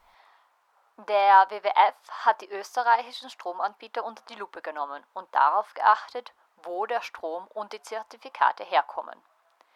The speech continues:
Dabei gibt es einige Anbieter, die sehr gut abgeschnitten haben. Über neue Online-Marktplätze gibt es auch Möglichkeit, den Strom direkt von Erzeugern zu kaufen.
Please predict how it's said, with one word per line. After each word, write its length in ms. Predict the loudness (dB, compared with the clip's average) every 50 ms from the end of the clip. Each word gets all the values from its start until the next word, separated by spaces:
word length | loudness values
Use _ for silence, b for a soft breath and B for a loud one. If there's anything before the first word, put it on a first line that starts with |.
| b b b b b b b b b b 6
Dabei 380 | 8 8 8 8 6 6 6
gibt 220 | 4 0 -16 -14 -14
es 160 | -14 -14 -6 0
einige 420 | 2 2 2 2 -2 -6 -4 0 2
Anbieter, 520 | 2 2 0 -4 -14 -16 -10 -8 -10 -10
die 120 | -10 -12
sehr 340 | -20 -20 -16 -8 -2 -2 -2
gut 220 | -2 -4 -8 -6 -6
abgeschnitten 560 | -6 -6 -8 -20 -20 -20 -20 -20 _ -14 -12
haben. 220 | -12 -12 -12 _ _ _ _ _ _ b b b b b b b _
Über 240 | -10 0 4 4 4
neue 400 | 6 6 6 6 6 4 0 0 2
Online-Marktplätze 1120 | 2 0 0 2 -2 -2 0 0 -2 -2 -2 -4 -8 -8 -4 -4 -4 -4 -4 -6 -4 -4 -4 b b b b b b b b b b b b -20
gibt 180 | -20 -18 -18
es 140 | -8 2 6
auch 240 | 8 8 8 6 0
Möglichkeit, 600 | -16 -16 -14 -14 -16 -10 -4 0 0 0 0 -2
den 60 | -10
Strom 340 | -14 -12 -12 -12 -12 -14 -20
direkt 400 | -14 -10 -8 -8 -8 -8 -10 -10
von 140 | -10 -6 -4
Erzeugern 680 | -4 -6 -4 -4 -4 -4 -4 -4 -4 -4 -6 -6 -12 _ _
zu 120 | -18 -14 -6
kaufen. 400 | 0 2 2 2 2 -2 -10